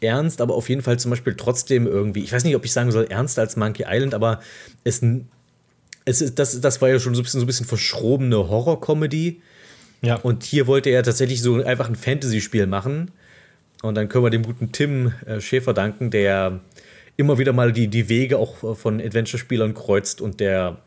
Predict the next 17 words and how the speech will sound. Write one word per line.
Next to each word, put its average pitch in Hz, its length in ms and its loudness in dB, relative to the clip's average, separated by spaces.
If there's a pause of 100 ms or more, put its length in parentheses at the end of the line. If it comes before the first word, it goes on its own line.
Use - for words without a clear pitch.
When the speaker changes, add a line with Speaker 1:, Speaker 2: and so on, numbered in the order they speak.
(800)
Speaker 1:
äh, 95 240 0 (480)
ich - 120 -20
glaub, 131 180 -2 (200)
Tim 165 160 0
Schäfer 190 300 2
war 160 80 2
ja 151 80 2
auch 147 120 0
Sam 160 180 0
and 135 80 -2
Max, 135 200 -4
wenn 107 100 2
ich 98 40 0
mich 101 100 0
nicht 101 160 -4
täusche, 95 300 -2
oder? 170 220 -2